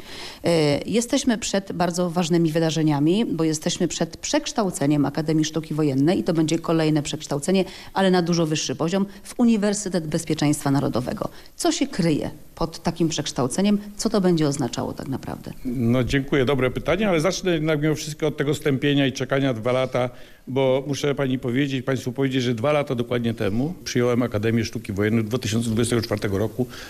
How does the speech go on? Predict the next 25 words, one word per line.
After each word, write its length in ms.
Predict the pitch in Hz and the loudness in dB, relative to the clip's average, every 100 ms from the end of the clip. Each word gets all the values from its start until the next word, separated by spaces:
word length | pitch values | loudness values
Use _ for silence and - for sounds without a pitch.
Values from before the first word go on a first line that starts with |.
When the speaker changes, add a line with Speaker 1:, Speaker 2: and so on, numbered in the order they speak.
| - | -14
Speaker 2:
przyjąłem 440 | - 117 117 104 95 | -2 2 2 2 0
stanowisko 580 | - 107 107 113 - | -2 -2 -2 -4 -2
rektora 380 | 101 - 117 123 | -2 0 0 0
Akademii 360 | 117 107 101 101 | 0 -2 -2 -4
Sztuki 280 | - - 98 | -6 -8 -2
Wojennej. 420 | 92 87 85 - | -2 -2 -6 -8
Potrzebowałem 580 | - 113 120 131 147 135 | -6 -2 0 2 4 2
dwa 240 | 104 139 143 | 2 2 2
lata 300 | 135 139 127 | 0 -2 -8
przygotować, 720 | - 113 107 107 95 139 139 | -8 -4 -2 -2 0 -2 -2
żeby 200 | 127 127 | -4 -6
się 140 | 120 | -8
z 60 | - | -2
panią 280 | 127 123 | 0 0
redaktor 460 | 113 110 117 117 110 | 0 0 -2 -2 -6
spotkać, 580 | 107 101 - - 143 - - - - | -4 -6 -4 -2 -2 -4 -16 -20 -2
żeby 240 | 214 202 | 0 2
być 200 | 175 180 | 2 0
partnerem 560 | - 151 151 151 139 123 | -2 -2 0 2 2 2
do 100 | 127 | 0
rozmowy 440 | 113 113 127 123 | 0 0 0 0
w 100 | - | -4
tematach 500 | - 127 123 120 113 | -2 0 2 0 -4
takich 340 | - - 110 | -4 -8 -10
strategicznych, 840 | - 147 151 127 127 120 127 123 | -2 -2 0 0 0 -2 0 -2